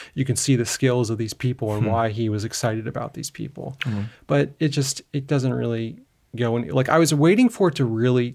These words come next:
Speaker 1: turn ugly, and it never goes, like, irreversible. And so, I don't know. May-,
Speaker 2: Okay.
Speaker 1: I, I was surprised that so many people actually, like, do like it. It's, like,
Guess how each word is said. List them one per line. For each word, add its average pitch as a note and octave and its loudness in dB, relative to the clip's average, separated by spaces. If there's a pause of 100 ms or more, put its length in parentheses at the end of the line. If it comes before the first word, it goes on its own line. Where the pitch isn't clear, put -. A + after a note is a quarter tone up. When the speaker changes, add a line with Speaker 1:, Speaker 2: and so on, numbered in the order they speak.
Speaker 1:
turn A2 -2 (380)
ugly, A2 -2 (300)
and C3+ 4
it C3+ 0
never C#3 0 (100)
goes, A#2+ 2
like, A2+ -4
irreversible. A#2 -6 (600)
And D3 -6
so, G#2 -2 (200)
I D3+ 4
don't C3+ 4
know. G#2 0
May-, C3+ 2
Speaker 2:
Okay. C#3 -2
Speaker 1:
I, C#3 2
I - 6
was D#3 4
surprised E3 2
that C#3 -2
so - 2
many C3 6
people A#2 -2
actually, G#2+ -4 (160)
like, G#2+ -6 (220)
do C3+ 6
like A2 0
it. A#2 -8
It's, C3 -6
like, A#2 -4